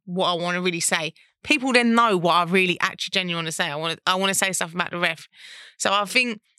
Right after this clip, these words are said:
there should be a line because players can't go all out slaughtering referees and then what about if they get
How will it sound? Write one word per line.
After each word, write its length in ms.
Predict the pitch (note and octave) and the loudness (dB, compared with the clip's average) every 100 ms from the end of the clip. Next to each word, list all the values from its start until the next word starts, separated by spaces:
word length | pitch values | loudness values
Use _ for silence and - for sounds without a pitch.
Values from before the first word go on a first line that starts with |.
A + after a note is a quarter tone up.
| _ _ _ _ | _ _ _ _
there 120 | A#3+ | 0
should 260 | A3+ C#4 G#3 | 2 0 0
be 120 | A3+ | 0
a 80 | G3 | 2
line 500 | F#3+ F3+ D#3 G3+ G#3 | 2 2 0 -2 -6
because 440 | F#3+ F3+ F#3 E3 - _ | -8 -2 -2 -2 -6 _
players 320 | - F#3+ F#3+ F3+ | -2 0 0 -2
can't 280 | - F#3+ | -2 0
go 100 | F#3 | 0
all 260 | F#3 G3 F#3 | 0 0 0
out 160 | F3+ - | 0 0
slaughtering 480 | - G#3 - F#3 F#3 | 0 0 -2 -2 -2
referees 640 | F#3 - F#3+ F3+ F3 F3+ | -2 -2 -2 0 -2 -2
and 160 | F3 E3+ | -2 -2
then 200 | E3+ F3+ | -4 -2
what 160 | F3+ | -2
about 160 | - E3+ | -2 -4
if 120 | E3 | -4
they 180 | F#3 F3 | -4 -2
get 260 | D#3+ E3 | -4 -6